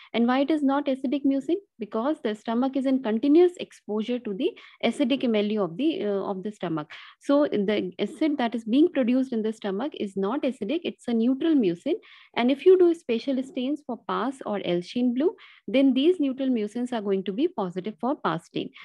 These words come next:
So these are the mucin vacuoles, and this is the P S stain. And here you could see that most of the mucin vacuoles, or all of them, are, are showing beautiful positivity for the P S stain. There is no positivity for goblet cells here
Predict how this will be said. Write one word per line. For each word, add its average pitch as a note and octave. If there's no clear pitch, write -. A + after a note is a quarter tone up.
So A#3
these A#3+
are D4+
the D4+
mucin C4+
vacuoles, D4
and G#3
this G#3+
is A3+
the A#3
P F#3+
S G3+
stain. C#4
And A#3+
here C4+
you D#4+
could C4+
see C#4
that C4+
most C4
of D#4
the D4+
mucin A#3
vacuoles, G#3+
or G#3+
all G3+
of G3
them, C4
are, G3+
are G3
showing C4
beautiful A3
positivity G#3+
for G#3
the G3+
P G3+
S E3+
stain. -
There B3
is C#4
no C#4
positivity A3+
for B3
goblet F3
cells C4
here C#4+